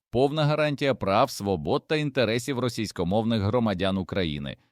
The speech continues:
визнання анексованих Криму, Донецької, Луганської, Запорізької та Херсонської областей російською територією, а також скасування західних санкцій. Москва пропонує поступово розпочати налагодження добросусідських відносин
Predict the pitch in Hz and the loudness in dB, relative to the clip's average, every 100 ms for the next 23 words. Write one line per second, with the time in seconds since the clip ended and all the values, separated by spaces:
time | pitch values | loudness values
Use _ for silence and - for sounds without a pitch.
0 | _ _ 98 131 110 127 127 113 82 85 | _ _ 0 0 2 0 2 2 2 -2
1 | - 92 85 90 - 127 156 151 135 92 | -2 -2 0 -4 -2 -2 0 -2 -4 -2
2 | 117 104 95 110 - 131 - 120 113 90 | 0 2 0 -2 -2 -2 0 2 2 2
3 | 78 - 80 82 107 - 98 131 - 147 | -4 -6 -4 -2 -2 0 -2 -2 -2 -2
4 | 143 - 127 147 139 - 147 120 123 117 | 0 0 0 -2 -4 0 0 0 0 0
5 | 113 110 107 - 151 131 _ _ - 175 | 0 0 -2 -2 -2 -4 _ _ -2 0
6 | - 90 - 107 104 120 131 139 85 67 | 0 -4 -2 -2 0 0 0 0 0 -2
7 | 60 _ _ - 98 78 - 110 151 160 | -8 _ _ 0 2 0 0 2 2 0
8 | 151 - - 113 101 85 92 104 113 117 | -4 -4 -4 -2 -2 0 0 2 0 0
9 | 90 76 95 87 101 - 113 80 - - | -2 -2 -4 -4 -4 -2 -4 -4 -6 -12
10 | 58 _ _ _ _ _ 101 120 - 147 | -14 _ _ _ _ _ 2 2 2 0
11 | 185 185 160 143 143 170 156 151 131 - | 0 2 0 0 -2 -2 0 -2 -2 0
12 | 127 - 160 165 156 143 131 117 110 101 | 0 2 2 4 2 0 -2 0 0 0
13 | 101 95 92 87 82 98 101 90 113 101 | 0 0 2 0 0 -2 0 2 2 2
14 | 107 - 107 101 - 92 - 87 90 156 | 0 -2 -6 -6 -6 -8 -6 -4 0 0
15 | - 170 | 0 -2